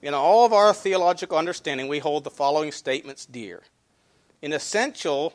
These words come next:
beliefs, we have unity. In non-essentials, we have liberty. In all our beliefs, we show charity." Now, I agree with most of that.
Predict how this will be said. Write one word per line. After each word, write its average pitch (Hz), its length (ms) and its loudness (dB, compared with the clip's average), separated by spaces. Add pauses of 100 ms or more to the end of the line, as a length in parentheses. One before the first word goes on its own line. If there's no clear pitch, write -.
beliefs, 139 720 -8 (100)
we 117 140 -18
have 113 180 -12
unity. 101 380 -18 (920)
In 147 220 -4
non-essentials, 151 920 0
we 135 120 -8
have 127 160 -6
liberty. 117 440 -10 (1400)
In 131 140 -12
all 143 160 2
our 170 140 6
beliefs, 135 360 -4
we 127 120 -12
show 113 240 -10
charity." 107 560 -10 (920)
Now, 131 60 -8
I 147 140 0
agree 131 200 -6
with 113 120 -12
most 123 280 -12
of 73 60 -20
that. 67 180 -14